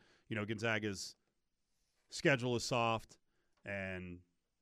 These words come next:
you know, this is why they fail every year in the tournament, which is such a misnomer.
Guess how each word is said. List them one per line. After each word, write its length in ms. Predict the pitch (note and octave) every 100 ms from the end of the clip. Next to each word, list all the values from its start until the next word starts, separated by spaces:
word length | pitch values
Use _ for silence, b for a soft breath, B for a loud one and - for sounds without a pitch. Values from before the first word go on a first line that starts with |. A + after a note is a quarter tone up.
| _ _ _ -
you 80 | A2
know, 60 |
this 100 | C3
is 80 | A#2
why 120 | B2
they 100 | G#2+
fail 320 | - B2+ A#2+
every 200 | A#2+ A2+
year 340 | A2+ A2 A2 G#2+
in 120 | A2
the 60 | G2+
tournament, 400 | G#2 G#2 G2 G#2
which 180 | G#2+
is 340 | A#2+ G2+ - - _
such 300 | - F3+ F#3
a 120 | F#3 C#3
misnomer. 600 | B2+ - A#2 C3 F2